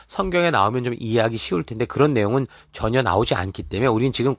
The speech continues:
골로새서의 내용을 근거로 정리를 해서 그 문제의 특성들을 살펴보고 있었죠. 첫째는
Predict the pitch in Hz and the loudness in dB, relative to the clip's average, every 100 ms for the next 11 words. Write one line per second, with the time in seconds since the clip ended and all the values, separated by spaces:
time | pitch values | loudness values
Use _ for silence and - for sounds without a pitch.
0 | - 113 123 143 123 - 143 147 95 98 | -4 0 2 2 0 0 2 0 -2 0
1 | 127 151 165 151 - 135 180 156 113 113 | 2 4 2 0 -4 -2 0 0 2 2
2 | 147 95 104 117 107 92 92 180 233 - | 0 -4 -6 -4 -4 -2 4 6 4 -2
3 | - - 101 113 135 135 117 104 120 - | -12 -8 -6 -4 -4 -2 -2 0 -2 -6
4 | - 143 101 113 214 - - - 220 - | -6 -4 2 4 4 0 -12 -8 -6 -4
5 | 139 110 98 - 87 - 208 254 _ - | -4 -2 -2 -4 -8 -2 -2 -2 _ -6
6 | - - 143 160 | 2 2 4 2